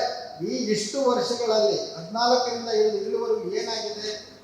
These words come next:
ಅದನ್ನ ಸಾರ್ವಜನಿಕವಾಗಿ ಬಹಿರಂಗಗೊಳಿಸ್ಬೇಕು. ಒಂದು ಶ್ವೇತಪತ್ರವನ್ನ ಇವರು ಹೊರಡಿಸ್ಬೇಕು.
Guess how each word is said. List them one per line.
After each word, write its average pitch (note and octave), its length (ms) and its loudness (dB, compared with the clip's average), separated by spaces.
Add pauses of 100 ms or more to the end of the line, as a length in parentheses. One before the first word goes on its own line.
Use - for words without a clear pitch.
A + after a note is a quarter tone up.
ಅದನ್ನ G3+ 320 -6
ಸಾರ್ವಜನಿಕವಾಗಿ A#3 960 2
ಬಹಿರಂಗಗೊಳಿಸ್ಬೇಕು. G3 960 -2 (800)
ಒಂದು G#3 300 2
ಶ್ವೇತಪತ್ರವನ್ನ A#3 1000 2
ಇವರು G#3 360 0
ಹೊರಡಿಸ್ಬೇಕು. G#3+ 920 -4